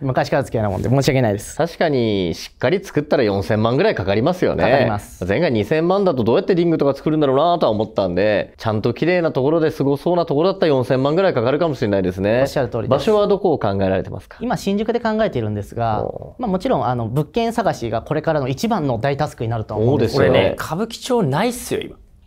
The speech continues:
Speaker 2: な-、何坪ですか？
Speaker 1: あの、五十から六十坪を考えてます。
Speaker 3: 一番ないっす、それ。
Speaker 1: そうですよね。
Speaker 2: 一番ないですか？
Speaker 3: 一番ないっす。
Speaker 2: 詳しいですよね。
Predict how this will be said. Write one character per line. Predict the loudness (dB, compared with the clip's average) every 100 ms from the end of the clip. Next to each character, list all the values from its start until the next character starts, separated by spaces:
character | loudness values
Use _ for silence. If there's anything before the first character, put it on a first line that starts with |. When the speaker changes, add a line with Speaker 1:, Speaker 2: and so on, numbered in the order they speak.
| -6 0
Speaker 2:
な-、 | 0 0 -4 0
何 | 2 2
坪 | 2 2
で | 0
す | -2
か？ | -6 -8 -18 -14
Speaker 1:
あ | -8
の、 | -4
五 | -2
十 | -2 -2
か | -2
ら |
六 | -2 -2
十 | -4
坪 | -6 -8
を |
考 | -8 -8
え | -6
て |
ま | -8
す。 | -4
Speaker 3:
一 | 0
番 | 0 0
な |
い | -2
っ |
す、 | -6
そ | -14
れ。 | -18
Speaker 1:
そ | -12 -6
う | -6
で |
す | -6
よ |
ね。 | -4
Speaker 2:
一 | 0
番 | 2
な | 4
い | 2
で | 0
す | -2
か？ | -4 -6
Speaker 3:
一 | -4 -2
番 | 0 2
な |
い | 2
っ | 2
す。 |
Speaker 2:
詳 |
し | 2
い |
で | 0
す | 0
よ | 0
ね。 | 0 -2